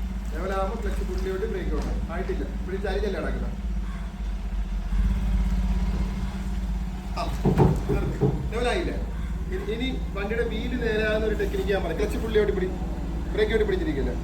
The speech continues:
ഈ ബലം പിടിക്കുന്ന ഈ ചുണ്ട് നമ്മളിങ്ങനെ കടിക്കുന്നു. ബലം പിടിക്കാതെ ഫ്രീ ആയിട്ട് ഇരിക്കുക കേട്ടോ.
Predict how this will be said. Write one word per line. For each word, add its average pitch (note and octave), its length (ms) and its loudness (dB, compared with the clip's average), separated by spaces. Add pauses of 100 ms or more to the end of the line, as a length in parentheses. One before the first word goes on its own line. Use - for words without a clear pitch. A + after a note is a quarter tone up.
(300)
ഈ A#3 100 -2
ബലം G#3+ 260 2
പിടിക്കുന്ന A#3 300 -2
ഈ G3+ 120 4
ചുണ്ട് G3 240 2
നമ്മളിങ്ങനെ G3 580 2 (480)
കടിക്കുന്നു. F3+ 320 2
ബലം F3+ 300 0
പിടിക്കാതെ G#3 400 2
ഫ്രീ G3+ 180 2
ആയിട്ട് G3+ 200 2
ഇരിക്കുക E3 300 0
കേട്ടോ. C4 140 4